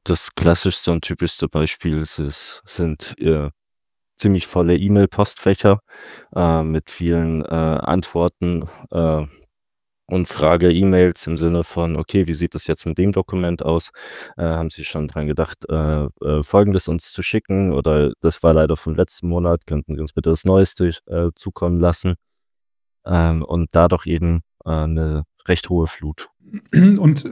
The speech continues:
Speaker 2: wie genau löst ihr dieses Problem? Also was verändert sich konkret für die Kanzlei und die Mandanten? Wie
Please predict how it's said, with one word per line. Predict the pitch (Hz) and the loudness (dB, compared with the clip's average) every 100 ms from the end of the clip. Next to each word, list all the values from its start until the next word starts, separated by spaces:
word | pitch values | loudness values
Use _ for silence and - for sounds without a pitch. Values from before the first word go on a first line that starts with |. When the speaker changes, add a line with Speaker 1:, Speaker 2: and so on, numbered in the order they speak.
| 285 | -4
Speaker 2:
wie | 165 160 | 0 4
genau | 175 135 | 6 8
löst | 127 131 | 6 4
ihr | 190 | 2
dieses | 202 185 | -2 -2
Problem? | - 160 180 | 0 2 4
Also | 147 139 | 4 4
was | 139 | 2
verändert | 156 160 196 - | 2 2 2 2
sich | 170 | -2
konkret | - 147 170 - | 0 0 0 -2
für | 151 | -2
die | 147 | 0
Kanzlei | 143 139 151 165 | 2 0 0 -2
und | 165 | 2
die | |
Mandanten? | 147 139 139 147 127 | 6 8 6 4 0
Wie | 120 170 185 | 2 0 -2